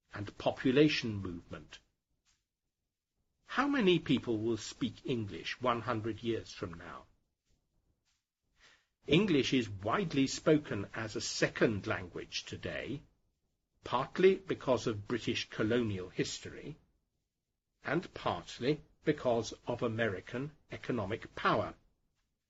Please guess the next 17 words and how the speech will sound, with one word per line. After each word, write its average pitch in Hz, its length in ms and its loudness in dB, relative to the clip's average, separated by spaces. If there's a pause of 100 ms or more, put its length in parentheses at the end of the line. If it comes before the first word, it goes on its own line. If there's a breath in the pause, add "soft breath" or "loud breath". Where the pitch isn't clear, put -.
(460)
However, 151 540 8 (240)
one 156 320 6
hundred 151 480 4
years 170 360 4
from 80 240 -8
now, 147 360 -8 (880)
British 147 400 2
colonial 123 560 4
history 113 680 -2
will 113 160 2
be 113 360 0
a 110 100 -4
long 143 480 6
way 143 260 8
in 110 240 -4
the 98 80 -6
past, - 640 -6